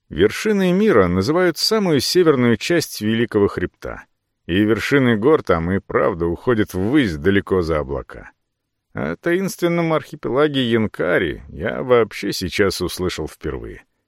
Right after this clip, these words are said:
Нервничать и переживать в твоей ситуации — это нормально. Возвращаю тему в начальное русло.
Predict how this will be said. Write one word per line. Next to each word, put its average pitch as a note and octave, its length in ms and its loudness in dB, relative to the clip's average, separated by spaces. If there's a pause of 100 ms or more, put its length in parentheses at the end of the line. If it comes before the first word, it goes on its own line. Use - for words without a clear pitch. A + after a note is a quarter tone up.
(220)
Нервничать G2+ 720 -2
и A2+ 100 0
переживать C3+ 600 2
в - 100 -16
твоей A#2+ 300 2
ситуации — D#3 640 0
это D#3 180 0
нормально. C3+ 720 -2 (420)
Возвращаю C3+ 720 2
тему C#3 380 0
в E2+ 80 -4
начальное F#2 580 0
русло. B1 360 -10